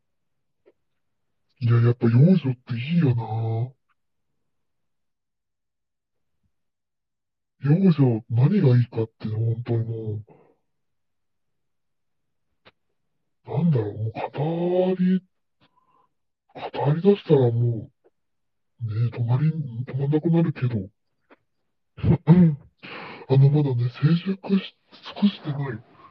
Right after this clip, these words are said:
スキッピーない、あの感じがいいんだよな、あの、あどけない感じ。あれは幼女にしか出せない、ね、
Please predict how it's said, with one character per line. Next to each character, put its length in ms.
ス 120
キ 100
ッ 100
ピ 140
ー 40
な 200
い、 120
あ 100
の 140
感 260
じ 140
が 160
い 40
い 40
ん 20
だ 60
よ 80
な、 80
あ 120
の、 120
あ 240
ど 100
け 140
な 180
い 40
感 280
じ。 120
あ 100
れ 120
は 120
幼 220
女 140
に 100
し 80
か 120
出 120
せ 160
な 180
い、 60
ね、 100